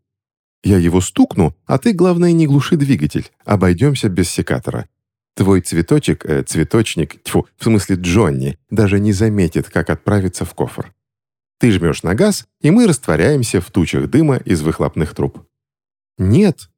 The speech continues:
не зная, смеяться ей или ужасаться, воскликнула Кристина. «Мне не нужно его похищать. Он и так обращает на меня внимание». «Жаль», разочаровался мистер Ив. Судя по его виду, он уже предвкушал будущее похищение во всех красках.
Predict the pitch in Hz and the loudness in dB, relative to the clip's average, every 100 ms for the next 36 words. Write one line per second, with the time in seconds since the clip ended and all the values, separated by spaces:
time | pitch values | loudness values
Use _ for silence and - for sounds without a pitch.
0 | _ - 95 78 80 71 - 80 73 107 | _ 0 0 2 0 0 -2 -2 0 0
1 | - 113 101 98 92 82 73 69 67 80 | 0 0 2 0 0 0 0 -2 -4 -4
2 | 85 - 139 _ - 92 - 85 - 82 | -4 -2 -4 _ -4 -2 0 -4 0 0
3 | 85 - 101 - 64 57 _ _ _ _ | 0 -2 -4 -4 -6 -6 _ _ _ _
4 | _ _ 113 113 107 104 117 135 185 220 | _ _ 2 4 4 4 4 4 2 2
5 | 226 202 214 - 190 113 _ _ _ - | 0 0 0 2 0 -2 _ _ _ 0
6 | 113 92 165 196 160 113 - 135 202 220 | 2 2 0 0 2 2 2 0 2 2
7 | 202 196 175 180 92 73 - - _ _ | 4 2 2 2 2 -2 -10 -14 _ _
8 | _ _ _ _ - 104 190 208 _ _ | _ _ _ _ -4 0 2 0 _ _
9 | _ - 87 78 85 73 82 113 - 104 | _ -2 -2 0 0 0 0 -2 -2 -4
10 | - 73 - - 67 - _ _ _ _ | -4 -8 -6 -10 -10 -14 _ _ _ _
11 | - - 110 90 - 80 80 80 123 95 | -12 -2 0 2 2 2 2 2 2 0
12 | - 101 92 90 - 85 - 82 98 85 | 0 0 2 0 -2 -6 -4 -4 -2 -2
13 | 69 80 71 - 73 80 - 78 131 131 | -2 -4 -2 -4 -4 -4 -6 -2 -2 0
14 | 117 90 82 - 123 - - 76 - - | 2 0 -2 -2 -2 -2 -2 -2 -4 -14
15 | - | -16